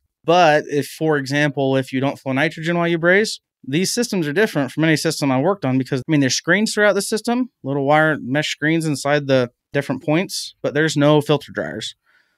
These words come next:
Like, that stuff just, just gonna keep circulating around until it finds something to plug up, whether it's an oil pickup screen or a screen out to an L E V or something like that. And so, again, they don't respond well to being poorly installed.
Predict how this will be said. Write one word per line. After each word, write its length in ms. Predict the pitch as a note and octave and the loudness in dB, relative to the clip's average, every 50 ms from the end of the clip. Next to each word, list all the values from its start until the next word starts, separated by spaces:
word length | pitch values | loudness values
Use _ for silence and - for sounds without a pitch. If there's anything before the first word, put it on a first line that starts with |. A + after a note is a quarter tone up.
| _ _ _ | _ _ _
Like, 140 | A#2 A2+ A#2 | -12 -6 0
that 180 | D3+ D#3 - - | 0 0 0 0
stuff 260 | - - E3 D#3 - | 0 0 0 0 -2
just, 260 | - C3+ B2 B2 - | -4 -8 -8 -8 -4
just 260 | - C#3+ D3 - - | -2 -2 -2 -2 -2
gonna 180 | F3 D#3+ D#3 E3 | -2 0 0 0
keep 220 | - E3+ D#3+ C#3+ | 0 -2 -4 -2
circulating 560 | - - D3+ D3 D3 - D3+ C#3+ D3 D3 C#3+ | -2 -2 -2 -2 0 0 0 2 2 2 2
around 320 | C#3+ C#3 C3+ C3+ B2+ B2+ B2+ | 2 2 2 2 2 2 0
until 300 | B2 A#2 - C#3 C3 C3 | -2 -2 0 0 0 0
it 100 | A#2+ - | 0 -2
finds 260 | - C#3 C3+ C3 B2+ | -2 0 0 0 0
something 180 | - C3+ A#2 A#2+ | -2 -4 -4 -4
to 60 | A#2+ | -6
plug 220 | A2+ C3 B2+ B2+ A#2 | -4 -2 -2 -2 -2
up, 200 | A2 A2 - _ _ _ _ _ - | -6 -8 -10 _ _ _ _ _ -8
whether 220 | B2 A#2+ A#2+ A#2+ | -4 -2 -2 -2
it's 140 | A2+ G2 - | -2 -4 -4
an 80 | A#2+ A#2 | -4 -4
oil 120 | A2+ A2+ | -4 -2
pickup 340 | - - F3 - F#3+ D#3+ - | -2 -2 -2 0 0 -4 -4
screen 420 | - - E3+ E3+ E3 E3 E3 D#3+ | -4 -2 0 2 4 4 4 4
or 140 | C#3+ B2 A#2 | 4 2 0
a 40 | A2+ | -2
screen 300 | - - - C3+ C3+ C3+ | -4 -2 -2 0 2 2
out 180 | C3 C3 - | 2 0 -2
to 100 | - - | -4 -4
an 80 | B2 A#2+ | -4 -2
L 140 | A#2 A#2 A#2 | -2 -2 -2
E 60 | A#2 | -2
V 320 | A#2+ C#3+ D#3 D#3+ D#3+ D#3 | 0 2 4 4 4 4
or 140 | C3 A#2 A#2 | 2 0 0
something 240 | - - C3+ - B2 | -2 -2 -4 -2 -2
like 160 | B2+ B2 - | -4 -4 -2
that. 280 | - C3 C3 C#3+ C#3+ - _ _ _ _ | 0 0 2 2 0 0 _ _ _ _
And 140 | - B2 A2+ | -16 -14 -8
so, 420 | - C#3 B2+ B2 A#2+ B2 A#2+ B2 - | -2 0 2 2 2 2 0 -2 -4
again, 280 | B2+ B2 C3+ C3 A#2+ | -4 0 0 2 2
they 140 | B2 C3+ C3+ | 2 0 0
don't 360 | C3 C3+ C#3 D3 D3+ D3+ - - _ - | 2 2 2 2 2 2 0 -2 _ -12
respond 480 | C#3+ C#3+ - - E3 D3 C#3+ C#3 C3+ C3 | -10 -10 -8 -2 0 0 2 2 2 2
well 180 | C3 C3 C3 | 4 4 2
to 80 | B2+ B2 | 2 2
being 400 | B2 B2+ B2+ B2+ B2 A#2+ A#2+ A#2 | 0 0 0 0 0 0 -2 -2
poorly 280 | - B2+ B2+ A#2+ A#2+ A#2 | -2 -2 0 0 0 -2
installed. 440 | A#2 A2+ - - A2 D2 C#2+ - | -4 -6 -6 -8 -8 -8 -8 -10